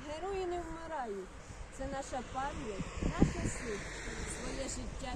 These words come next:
що обірвалось, у наших віршах доживуть. Пам'ять вічна, вона ніколи не згасне. Пам'ять —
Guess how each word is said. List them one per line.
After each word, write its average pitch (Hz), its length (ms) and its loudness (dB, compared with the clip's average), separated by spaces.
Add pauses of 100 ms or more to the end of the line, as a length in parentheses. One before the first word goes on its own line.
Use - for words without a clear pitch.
(120)
що - 140 4
обірвалось, 247 720 8 (440)
у - 80 4
наших - 320 6 (220)
віршах - 320 2 (160)
доживуть. 202 520 -6 (840)
Пам'ять 320 640 -2
вічна, 202 460 -6 (440)
вона 226 200 -2
ніколи 311 500 0
не 285 160 -4
згасне. 208 580 -6 (880)
Пам'ять — 247 480 0